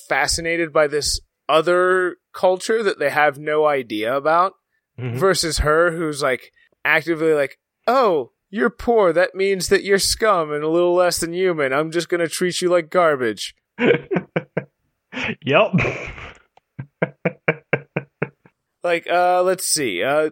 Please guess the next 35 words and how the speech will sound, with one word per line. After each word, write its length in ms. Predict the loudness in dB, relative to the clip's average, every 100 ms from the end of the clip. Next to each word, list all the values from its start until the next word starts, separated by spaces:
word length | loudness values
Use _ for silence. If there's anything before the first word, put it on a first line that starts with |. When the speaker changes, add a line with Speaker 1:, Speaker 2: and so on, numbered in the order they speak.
| -4
Speaker 1:
not 200 | -2 0
only 240 | 2 2
is 80 | 0
she 140 | -2 -4
just 280 | -4 -4
straight 680 | -10 -10 -10 -8 0 2 2
up 160 | 0 -2
rude 460 | -10 -4 0 0 2
to 100 | 2
him, 360 | 2 0 -4 -16 _ _ _
she 220 | -8 -4
takes 360 | -2 0 0 0
his 180 | -2 -2
bag 580 | 0 4 4 2 0 -8 _ -8 -2
and 200 | -2 -2
tosses 500 | -2 0 2 0 2
it 180 | 0 0 -2
in, 380 | 0 0 -4 -12 _ _ -4
in 120 | -2
the 80 | -2
pond 520 | -4 0 2 2 0 -2
outside 680 | 0 0 0 2 2 0 -4 _ -10
in 120 | -8
front 260 | -4 0 0
of 80 | 2
the 60 |
school. 500 | 0 2 0 0 -4 _ _ _ -2
Speaker 2:
Mm-hmm. 400 | 2 2 2 -2 _
Speaker 1:
Why? 420 | -4 0 2 2
Because 320 | 0 0 0 0
he 120 | 0
doesn't 240 | 0 0
have 220 | 0 2
any 140 | 2 0
money. 440 | 0 -2 -4 -10